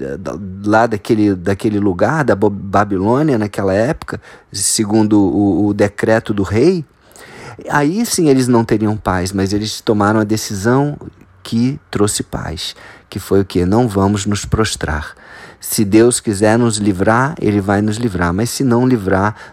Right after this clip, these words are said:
nós vamos pra fornalha e, e vamos estar felizes, porque o nosso Deus, Ele é merecedor,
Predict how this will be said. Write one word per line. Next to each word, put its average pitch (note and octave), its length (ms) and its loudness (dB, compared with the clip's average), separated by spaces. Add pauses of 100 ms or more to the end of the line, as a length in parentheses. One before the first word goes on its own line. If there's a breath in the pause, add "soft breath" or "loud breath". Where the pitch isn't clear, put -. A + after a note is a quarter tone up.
nós G2 240 -2
vamos G2 420 -2
pra G2+ 200 -4
fornalha F#2+ 760 0 (260 loud breath)
e, G#2+ 140 -2 (160)
e G2+ 320 0
vamos F#2+ 460 -2
estar - 340 -4
felizes, G2 720 0 (420 loud breath)
porque F#2 680 0
o G2+ 100 -2
nosso G#2 360 0
Deus, F#2 540 0 (220 loud breath)
Ele F#2 180 0
é G2 40 4
merecedor, F#2 800 -2